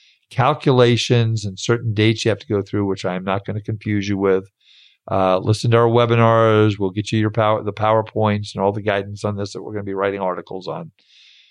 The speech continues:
But basically, here's what they did. And this is, this could be something that could be really helpful for dentists. So we didn't know what a full-time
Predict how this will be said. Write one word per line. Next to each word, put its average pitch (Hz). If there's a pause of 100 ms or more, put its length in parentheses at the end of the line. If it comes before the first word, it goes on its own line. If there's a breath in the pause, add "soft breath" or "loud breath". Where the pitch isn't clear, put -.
(300 soft breath)
But 117
basically, 127 (520)
here's 156
what 113
they 92
did. 87 (400)
And 95
this 127
is, 110
this 127
could 151
be 123
something 110
that 95
could 95
be 92
really 101
helpful 98
for 90
dentists. 87 (880 soft breath)
So 165
we 208
didn't 233
know 170
what 135
a 117
full-time 113